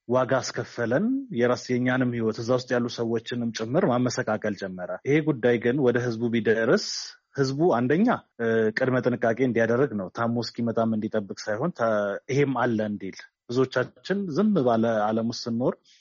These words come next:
የሆኑ ሰዎች ካጠገባችን እየሄዱ ምን እንደሆነ አናውቅም ነበር እና ወደ ህዝቡ ለማድረስ ትልቁ፣ እ፣ ዓላማ የነበረው ቢያንስ እንደ ፊልም አይቶ ተዝናንቶበት እንዲወጣ አልነበረም። የራሱን የቤት ስራ ይዞ እንዲወጣ ነው። ምክንያቱም የራሱን የቤት ስራ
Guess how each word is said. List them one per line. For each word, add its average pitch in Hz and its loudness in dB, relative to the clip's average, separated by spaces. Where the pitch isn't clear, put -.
የሆኑ 123 0
ሰዎች 120 0
ካጠገባችን 117 0
እየሄዱ 117 0
ምን 135 2
እንደሆነ 117 0
አናውቅም 101 -6
ነበር 95 -10
እና 98 -8
ወደ 113 -6
ህዝቡ 131 0
ለማድረስ 120 2
ትልቁ፣ 190 0
እ፣ 107 -4
ዓላማ 117 2
የነበረው 123 2
ቢያንስ 131 2
እንደ 131 0
ፊልም 147 2
አይቶ 117 2
ተዝናንቶበት 120 -2
እንዲወጣ 110 -2
አልነበረም። 92 -6
የራሱን 127 0
የቤት 117 0
ስራ 113 -2
ይዞ 107 -2
እንዲወጣ 98 -6
ነው። - -20
ምክንያቱም 127 -2
የራሱን 123 2
የቤት 123 0
ስራ 123 0